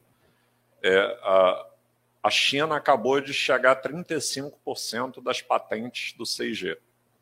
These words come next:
E os Estados Unidos tá ali com em torno de dezoito por cento das patentes do, do seis G. Se a gente já pensa no cinco G como uma revolução da computação quântica, com cem vezes de, de trans-,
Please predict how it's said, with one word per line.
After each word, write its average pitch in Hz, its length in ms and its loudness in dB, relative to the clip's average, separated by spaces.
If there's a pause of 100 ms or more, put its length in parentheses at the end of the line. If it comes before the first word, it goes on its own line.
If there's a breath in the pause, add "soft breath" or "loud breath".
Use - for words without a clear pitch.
(140)
E 98 60 -8
os 98 100 -4
Estados 98 400 2
Unidos 98 500 -4
tá 101 140 4
ali 101 300 -2
com 101 160 -8
em 98 80 -10
torno 101 360 -2
de 95 140 -8
dezoito 101 720 -2
por - 180 -10
cento 104 440 -8
das 101 180 -6
patentes 98 640 -6
do, 95 280 -8
do 95 180 -10
seis 95 320 -8
G. - 180 -10 (1160)
Se - 160 -2
a 127 80 6
gente 180 260 -2
já 190 100 6
pensa 107 540 -2
no 104 140 -2
cinco 131 440 -2
G 95 240 2
como 104 300 -4
uma 107 180 2
revolução 110 840 2
da 113 100 2
computação 98 600 -4
quântica, 98 640 -4
com 95 160 -14
cem 127 300 -4
vezes 104 400 2
de, 95 320 -4
de 85 420 -8 (300)
trans-, 101 360 -2